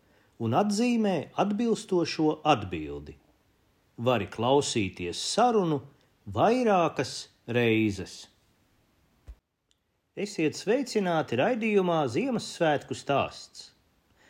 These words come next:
Ziemassvētki ir dāvināšanas un došanas laiks.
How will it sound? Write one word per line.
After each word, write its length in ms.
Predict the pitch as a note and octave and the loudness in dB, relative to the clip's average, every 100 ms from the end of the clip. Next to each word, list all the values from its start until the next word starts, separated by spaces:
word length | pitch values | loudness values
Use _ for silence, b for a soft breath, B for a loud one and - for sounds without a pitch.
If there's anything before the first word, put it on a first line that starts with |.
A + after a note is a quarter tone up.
| b b - | b b -8
Ziemassvētki 920 | G#2 A3 C4+ G3+ - F#3+ E3+ - A#2 | 0 2 2 -2 0 2 2 0 -2
ir 80 | G2 | 2
dāvināšanas 880 | A#2+ D#3+ D3 C3+ B2 A2 A2 G2+ - | 4 6 4 2 2 0 -4 -4 -6
un 160 | F#2 | -6
došanas 640 | F2+ A2 G#2 F#2+ F2 - D#2+ | -2 -2 -2 -6 -10 -10 -8
laiks. 520 | F#2 F#2+ G2 - | -6 -6 -8 -14